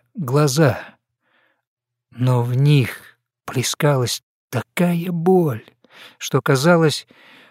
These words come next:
они излучали ее вовне, как излучает тепло горящая свеча. Ада задрожала всем телом,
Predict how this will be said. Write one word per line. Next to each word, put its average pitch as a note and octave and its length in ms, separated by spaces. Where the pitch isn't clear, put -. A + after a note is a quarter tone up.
они F3+ 300
излучали F3 600
ее E3 480
вовне, D#3 800
как C#3+ 240
излучает D3 720
тепло E3+ 460
горящая C#3+ 720
свеча. C3+ 720
Ада C3 600
задрожала C#3+ 720
всем C3+ 360
телом, G2+ 640